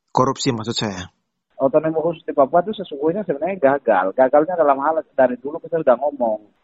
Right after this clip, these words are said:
Speaker 2: Evaluasi secara total, Aceh itu bagus ya loh. Aceh itu sekarang udah tenang, tidak seperti kayak di Papua gitu kan. Uang itu katanya di dalam media, koran bilang sekian triliun diterjunkan ke Papua.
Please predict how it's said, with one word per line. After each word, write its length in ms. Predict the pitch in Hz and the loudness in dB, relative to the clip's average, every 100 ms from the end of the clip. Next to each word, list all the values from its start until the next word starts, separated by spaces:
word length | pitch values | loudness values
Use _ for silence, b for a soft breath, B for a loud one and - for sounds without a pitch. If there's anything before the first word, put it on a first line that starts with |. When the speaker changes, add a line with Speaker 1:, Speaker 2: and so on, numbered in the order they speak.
| - | 0
Speaker 2:
Evaluasi 640 | 156 175 170 165 160 196 | 2 2 0 2 0 -2
secara 320 | 190 160 143 127 | -8 -2 0 0
total, 500 | 117 104 101 101 120 | -4 -8 -6 -4 -4
Aceh 380 | - 147 - 196 | -2 -4 -4 -6
itu 160 | 196 202 | -6 -4
bagus 480 | 185 202 - - | -2 -2 -4 -10
ya 80 | 151 | -8
loh. 220 | 98 95 87 | -6 -6 -4
Aceh 420 | 120 - - 147 | -4 -6 -6 -8
itu 140 | - | -10
sekarang 300 | - 151 165 | -8 -4 -2
udah 160 | 135 117 | 0 0
tenang, 320 | 139 135 123 | 0 -4 -4
tidak 220 | 117 131 123 | -4 -6 -6
seperti 320 | 117 - 123 | -8 -10 2
kayak 220 | 120 - | 4 4
di 60 | 113 | 4
Papua 360 | 113 - 139 123 | 0 4 4 4
gitu 160 | 104 104 | 0 0
kan. 240 | 135 143 _ _ _ - | 0 0 _ _ _ 2
Uang 260 | 160 185 190 | 6 6 2
itu 220 | 220 208 | -4 -2
katanya 400 | 180 - 185 196 | 0 0 0 -4
di 140 | 160 | -2
dalam 600 | 131 123 123 120 - 117 - - | 2 4 4 -2 -8 -18 -18 -8
media, 400 | 127 123 135 160 | -6 0 2 2
koran 340 | 139 139 165 | 0 0 0
bilang 320 | 151 160 165 147 - | -2 -4 -4 -10 -14
sekian 480 | - _ 165 156 | -14 _ 2 2
triliun 480 | 147 180 226 226 214 | 0 -4 -2 0 0
diterjunkan 640 | 190 - 151 151 175 - 170 | 0 -2 -2 -2 0 0 0
ke 160 | 156 | 0
Papua. 480 | 143 135 147 131 113 | 0 0 4 4 2